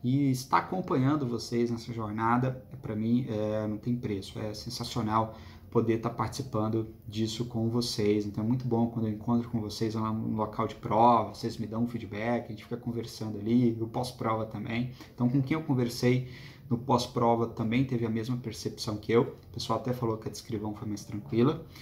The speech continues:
mas eu quero ouvir de você agora que fez essa prova, comenta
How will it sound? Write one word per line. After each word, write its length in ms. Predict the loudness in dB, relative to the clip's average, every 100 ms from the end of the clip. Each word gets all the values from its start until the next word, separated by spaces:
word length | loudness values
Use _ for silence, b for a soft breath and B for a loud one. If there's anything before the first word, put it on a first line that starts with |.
| B B
mas 140 | 2 2
eu 60 |
quero 180 | 2 2
ouvir 160 | 2 2
de 80 | 0
você 260 | -2 -2
agora 380 | -2 2 2 0
que 100 | -4
fez 220 | -2 -2
essa 180 | -2 -6
prova, 420 | 0 2 4 0 -8 -20 -12
comenta 580 | -4 -2 -2 -2 -6